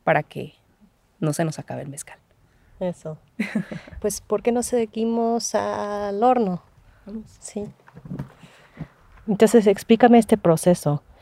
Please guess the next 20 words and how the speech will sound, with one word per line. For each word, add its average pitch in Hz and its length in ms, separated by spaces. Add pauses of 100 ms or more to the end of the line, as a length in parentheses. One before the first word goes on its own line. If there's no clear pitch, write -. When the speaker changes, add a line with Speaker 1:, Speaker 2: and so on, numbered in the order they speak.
(240)
Speaker 2:
¿Cómo 202 260
se 202 140
hace, 190 260
eh, 175 580
eh, 175 380 (100)
el 175 100
horno, 175 640 (120)
la 175 120
cocinada 175 500
de 175 80
los 160 220
magueyes 165 560 (640)
aquí 170 440
en 156 200
La - 140
Speaker 1:
Silvestre. 170 360
Speaker 2:
Pila? 165 360 (380)
Speaker 1:
<laughs> - 400
Pues 196 200
mira, 180 380